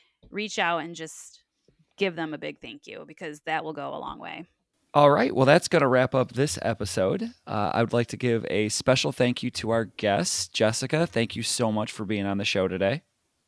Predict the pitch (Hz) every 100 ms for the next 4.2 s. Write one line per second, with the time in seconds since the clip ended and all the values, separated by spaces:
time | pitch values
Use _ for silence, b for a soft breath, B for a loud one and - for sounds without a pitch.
0 | _ _ _ _ _ _ _ _ _ 262
1 | 277 - 247 262 269 175 170 170 190 190
2 | 202 202 196 185 - 170 175 160 143 -
3 | - 160 170 160 - 151 160 - - -
4 | -